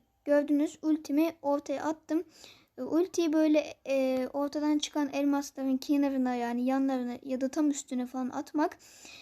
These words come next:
e, düşmanlarınızın, rakiplerinizin geleceği yolların üstüne koymak sizi, e, daha avantajlı hale getirir. Ki bunu çoğunuz biliyorsunuzdur arkadaşlar. Hmm, bu arada söyledim mi? Hatırlamıyorum.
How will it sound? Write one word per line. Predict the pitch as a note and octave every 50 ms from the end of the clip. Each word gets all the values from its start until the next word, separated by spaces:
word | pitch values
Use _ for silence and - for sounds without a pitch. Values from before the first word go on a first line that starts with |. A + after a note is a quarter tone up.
| - _ _
e, | - B3+ B3 A#3
düşmanlarınızın, | C#4 C4+ - D4 C#4 C#4 C#4 C#4 C#4 C#4 C#4 C4+ C#4 D4 C#4+ C#4 C4+ C4
rakiplerinizin | C4+ C4+ C4+ D4+ C#4 - C#4 C4 C4 C4 B3+ C4+ C4+ C4+
geleceği | C4+ C4 B3+ B3+ B3 C#4 C#4 C4+ C4+
yolların | C4+ B3+ B3+ B3+ B3+ C4 C4 C4+ C#4
üstüne | C4 C4 - - C#4 C4 C#4+
koymak | C#4 - C#4 B3 B3 C4 D4 E4 D#4+ - - - - - _
sizi, | - - - C#4+ C#4+ D4 D4 D4 C#4+ - _
e, | - B3 B3 A#3+ A#3
daha | C#4 C#4 D4 D#4 C#4+
avantajlı | C#4+ C#4 C4+ C4 B3+ B3+ C#4+ B3+ B3 A#3 B3
hale | A#3+ A#3+ A#3 A#3 A#3
getirir. | A#3 C4 C4+ D4 - D4 C#4 D4 D#4+ D#4 - - - - - - - _ _
Ki | - C4+
bunu | C4+ C#4 C4+ C4+
çoğunuz | C4+ - C#4+ C#4 C4 B3+ A#3+ A#3
biliyorsunuzdur | B3 B3+ C4+ C#4 C#4+ - C#4 B3 A#3 A3 A#3 A3+
arkadaşlar. | A3+ A3 A#3+ - - A#3+ A#3 A#3 - - D4+ D4+ D#4+ - _ _ _ _ _ _ _ _ _ _ _ _ _ _ _ _ _ _ _ _ _ _ _ _ _ _ _ _ _ _ _ _ _ _ _ _ _ _ _ _ _ _ _ _ _ _ _ _ _ _ _ _ _ _ _ _ _ _ _ _ _ _ _ _ _ _ _ _ _ _ _ _ _ _ _ _ _ _ _ _ _ _ _ _ _ _
Hmm, | C#4 C4+ C4 B3+ B3
bu | C4
arada | B3+ B3+ B3+ C4+ B3+ C#4+
söyledim | - - - B3+ B3+ C4 B3+ C#4+ C#4 C4+
mi? | B3+ A3+ A#3+
Hatırlamıyorum. | B3+ C4 C4 C4 - C4+ B3+ C4 C4+ C4 C4 B3 A#3+ B3+ C#4+ D#4+